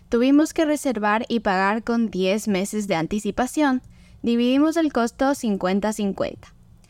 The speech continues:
Dos meses antes de que nos vayamos, él conoció a alguien y comenzaron a salir.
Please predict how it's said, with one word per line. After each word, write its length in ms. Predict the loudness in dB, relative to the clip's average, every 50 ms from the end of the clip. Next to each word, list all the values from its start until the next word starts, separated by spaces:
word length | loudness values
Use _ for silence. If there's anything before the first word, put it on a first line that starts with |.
| -20 -20 -20 -20 -20
Dos 340 | 0 2 2 2 2 2 -2
meses 360 | -2 -2 0 -2 -4 0 0
antes 300 | 0 0 2 0 -2 0
de 100 | -2 -2
que 100 | 2 2
nos 160 | 2 2 4 2
vayamos, 680 | 2 2 2 2 2 2 0 0 0 -2 -2 -6 -10 -4
él 180 | -2 -2 -2 0
conoció 440 | 0 2 2 2 2 0 0 0 2
a 80 | 2 2
alguien 260 | 0 0 0 0 0
y 80 | 0 0
comenzaron 560 | 0 0 0 -2 -2 -4 -6 -6 -4 -4 -4
a 80 | -4
salir. 420 | -2 0 2 2 2 2 2 -2